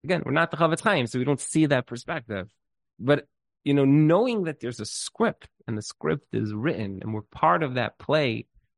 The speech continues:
and the ultimate, you know, conductor is conducting this, then everything is l'taiva. Everything has its time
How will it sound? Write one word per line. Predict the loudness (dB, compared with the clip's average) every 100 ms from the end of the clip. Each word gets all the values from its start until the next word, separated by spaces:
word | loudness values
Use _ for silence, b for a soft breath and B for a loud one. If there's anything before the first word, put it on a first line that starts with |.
| _ _ _ -6
and | -2
the | -2
ultimate, | -4 -4 -4 -4 -6 _ _ _ _ _ -6
you | 0
know, | 0 -2
conductor | -2 2 2 0 -4 -6 -8 -10 _
is | -6 -4
conducting | 0 2 2 0 -4 -4
this, | -6 -10 -18 -20 _ _ _ _
then | -4 -4 -4 -4
everything | -2 -2 -4 -4 -4
is | -2
l'taiva. | -4 -2 -2 -4 -6 -6
Everything | -6 -6 -4
has | -4
its | -6 -10
time | -4 -2 -2 -4